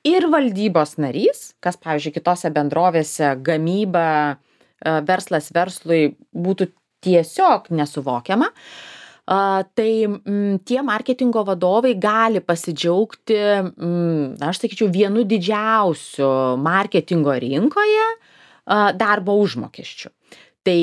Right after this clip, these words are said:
jisai veikiausiai bus dvidešimt, dvidešimt penkiais procentais mažesnis negu farmacijos sektoriuje,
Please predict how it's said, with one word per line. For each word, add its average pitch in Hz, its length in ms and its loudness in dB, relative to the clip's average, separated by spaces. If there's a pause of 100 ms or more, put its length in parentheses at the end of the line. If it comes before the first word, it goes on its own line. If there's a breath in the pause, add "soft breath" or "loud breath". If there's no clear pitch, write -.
(140)
jisai 202 600 0 (800)
veikiausiai 190 800 0
bus 208 360 -2
dvidešimt, 196 920 -2
dvidešimt 170 400 0
penkiais 180 420 0
procentais 185 800 0
mažesnis 175 760 0
negu 170 200 -2
farmacijos 160 680 -2
sektoriuje, 254 720 0